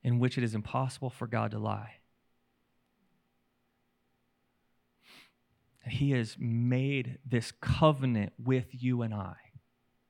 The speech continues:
He has made a promise to you and I, and he cannot lie.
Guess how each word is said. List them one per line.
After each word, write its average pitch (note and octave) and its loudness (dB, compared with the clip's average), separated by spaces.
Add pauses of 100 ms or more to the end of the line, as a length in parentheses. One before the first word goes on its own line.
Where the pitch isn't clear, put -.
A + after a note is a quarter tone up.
(1400)
He C#3+ 6
has A2+ 2 (480)
made C3+ 6
a A#2+ 0
promise B2+ -2 (840)
to B2+ 2
you A#2+ 4
and A2+ 2
I, G2+ -2
and A#2+ 0
he D#3+ -2
cannot D#3+ -2
lie. C3 -6